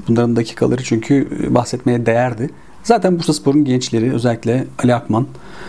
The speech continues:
e, Batuhan Kor ve Burak Kapacak zaten şimdiden, e, herkesin neredeyse, ilgilenen herkesin, gerçekten ilgilenen herkesin dikkatini çekmiş durumda ve bu isimler biliniyorlar.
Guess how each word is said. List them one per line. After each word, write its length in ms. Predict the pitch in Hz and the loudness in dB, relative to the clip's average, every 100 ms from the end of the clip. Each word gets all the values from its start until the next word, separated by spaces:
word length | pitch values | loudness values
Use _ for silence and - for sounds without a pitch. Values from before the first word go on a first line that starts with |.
| - - | -12 -2
e, 180 | 127 117 | 2 4
Batuhan 320 | 123 127 120 | 4 4 4
Kor 200 | 147 139 | 2 2
ve 120 | 120 | 2
Burak 180 | 127 123 | 0 0
Kapacak 360 | - 127 120 123 | -4 -4 -4 -2
zaten 280 | 113 123 | -2 -2
şimdiden, 460 | 127 127 110 113 135 - 117 | -2 0 0 2 0 -2 -4
e, 140 | 113 | 0
herkesin 500 | 120 120 110 120 120 - 123 | 0 0 0 0 0 -2 0
neredeyse, 500 | 110 101 101 104 - - - | 0 -2 -6 -6 -6 -10 0
ilgilenen 420 | 131 123 127 120 | 4 4 4 2
herkesin, 320 | 110 98 101 110 | 0 -4 0 2
gerçekten 360 | 117 117 107 | 2 2 2
ilgilenen 380 | 110 101 98 98 | 2 2 0 0
herkesin 360 | 113 101 104 147 - - - - - - | 0 2 0 0 -4 -12 -12 -12 -14 0
dikkatini 300 | 120 - 135 | 2 4 2
çekmiş 360 | 131 123 135 - | 2 2 0 0
durumda 240 | 120 110 | 2 4
ve 100 | 151 | 2
bu 60 | 131 | 2
isimler 360 | 120 - 131 120 | 0 0 0 2
biliniyorlar. 600 | 120 131 107 - - | 4 2 2 -4 -10